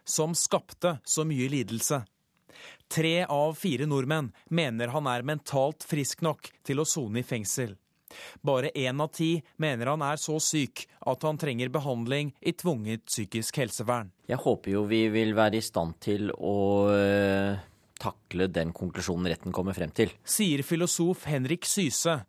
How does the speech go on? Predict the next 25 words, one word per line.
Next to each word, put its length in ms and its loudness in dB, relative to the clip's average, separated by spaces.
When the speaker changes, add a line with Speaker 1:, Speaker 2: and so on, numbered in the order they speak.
Speaker 1:
som 380 0
blant 300 2
annet 300 2
har 200 0
studert 540 0
folks 420 -2
oppfatning 680 -2
om 140 0
hva 140 0
som 160 -2
er 80 0
rett 220 -8
og 100 0
galt 320 -4
i 20 0
samfunnet. 600 -2
Speaker 2:
Men 180 4
jeg 140 8
tror 240 0
nok 160 2
at 160 4
veldig 300 2
mange 200 6
mennesker 340 0
opplever 480 -2